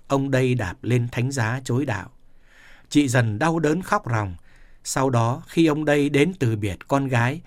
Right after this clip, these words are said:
chị Dần nói với cha, "Cha đã chối bỏ Thiên Chúa, con không nhận cha là cha con nữa. Hãy đi đi và xin Thiên Chúa thương xót linh hồn cha." Buổi ra tòa tiếp theo đó, vì biết rõ chị Dần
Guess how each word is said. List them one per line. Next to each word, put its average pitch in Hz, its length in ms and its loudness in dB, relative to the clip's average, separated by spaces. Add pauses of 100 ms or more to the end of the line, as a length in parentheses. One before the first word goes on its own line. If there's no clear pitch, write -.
(240)
chị 135 200 2
Dần 104 320 -2
nói 104 260 -2
với 151 200 -2
cha, 127 280 -2 (520)
"Cha 147 160 4
đã 147 160 0
chối 160 260 2
bỏ 110 360 0
Thiên 139 220 0
Chúa, 127 280 0 (160)
con 165 180 2
không 156 260 -2
nhận 120 260 0
cha 147 240 2
là 101 380 -2
cha 135 280 0
con 131 220 0
nữa. 123 240 -4 (220)
Hãy 160 240 -2
đi 175 200 6
đi 165 240 4 (300)
và 92 160 -6
xin 143 280 0
Thiên 143 280 0
Chúa 135 240 0
thương 143 300 2
xót 160 300 -2
linh 139 200 0
hồn 101 220 -4 (100)
cha." 110 320 -4 (1400)
Buổi 123 180 2
ra 170 160 4
tòa 104 400 0
tiếp 170 220 0
theo 143 180 0
đó, 120 320 0 (320)
vì 131 160 4
biết 175 240 2
rõ - 200 0
chị 139 220 -2
Dần 120 280 0